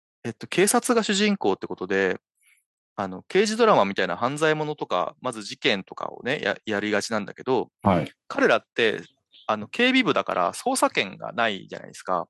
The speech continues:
Speaker 2: うん。
Speaker 1: あくまで発生したその事件に対して対応するだけの人たちだから、
Speaker 2: はい。
Speaker 1: あの、松井刑事とか、そういう捜査権がある人にね、
Speaker 2: <laughs>
Speaker 1: そういう捜査とかはしてもらっ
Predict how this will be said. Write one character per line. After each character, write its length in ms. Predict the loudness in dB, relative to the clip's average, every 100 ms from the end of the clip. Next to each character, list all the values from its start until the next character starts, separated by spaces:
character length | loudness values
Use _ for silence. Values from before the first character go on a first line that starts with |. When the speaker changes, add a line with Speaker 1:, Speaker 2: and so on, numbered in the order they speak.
| 2
Speaker 2:
う 60 |
ん。 460 | 4 4 0 -2 -4
Speaker 1:
あ 120 | -4
く 120 | 0 2
ま 80 |
で 160 | 2 2
発 300 | 0 0 0
生 180 | 2 0
し 80 | 4
た 180 | 4 2 _ _ -8
そ 160 | -4
の 140 | -2 -4
事 120 | -2
件 140 | -2
に 80 | -2
対 180 | -2 -2
し 40 |
て 100 | -4
対 220 | -2 -2
応 100 | -2
す 120 | -4 -6
る 80 |
だ 120 | -4 -4
け 180 | -4
の 80 | -6
人 100 | -6
た 80 | -10
ち 60 | -8
だ 120 | -8
か 80 | -2
ら、 260 | -2 -2 -6 _ _ -20 -10 0
Speaker 2:
は 120 | 2
い。 40 | 0
Speaker 1:
あ 40 |
の、 220 | -6 -16 -4
松 260 | -2 0
井 60 | 0
刑 180 | 4 4
事 100 | 2
と 100 | -2
か、 340 | 2 2 2
そ 120 | -2 -8
う 40 |
い 20 |
う 20 |
捜 180 | -4 -2
査 100 | -2
権 140 | 0 4
が 160 | 4
あ 40 | 4
る 80 | 2
人 160 | -4
に 120 | -10 -8
ね、 160 | -6
Speaker 2:
<laughs> 40 | -6
Speaker 1:
そ 120 | -6
う 20 |
い 40 |
う 20 | -6
捜 180 | -4
査 120 | -6 -6
と 80 |
か 100 | -6
は 120 | -8 -8
し 320 | -14 -10 -6
て 80 | -2
も 120 | 0
ら 80 |
っ 60 | 0